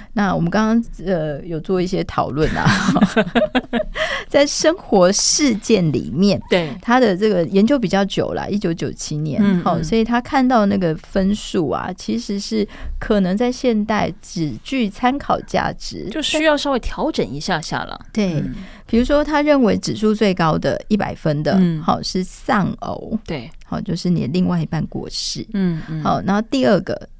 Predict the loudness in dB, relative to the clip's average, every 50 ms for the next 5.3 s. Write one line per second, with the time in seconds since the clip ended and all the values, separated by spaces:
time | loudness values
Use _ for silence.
0 | -12 -10 -10 -8 -8 -8 -6 -6 -6 -6 -6 -6 -4 -2 -2 -2 -4 -6 -6 -2
1 | 0 0 0 0 0 2 2 4 4 4 2 0 -2 -4 -8 -12 -10 -6 -4 -2
2 | -2 -2 -4 -6 -12 -16 -12 -6 -4 -2 -2 -2 -2 -4 -6 -6 -6 -2 -2 0
3 | 0 2 0 0 0 -2 -4 -4 -6 -4 -2 -2 -2 -2 -2 -4 -6 -8 -10 -10
4 | -4 0 2 4 4 4 4 2 0 0 -2 -2 0 2 2 0 0 -2 -4 -4
5 | -4 -4 -4 -4 -6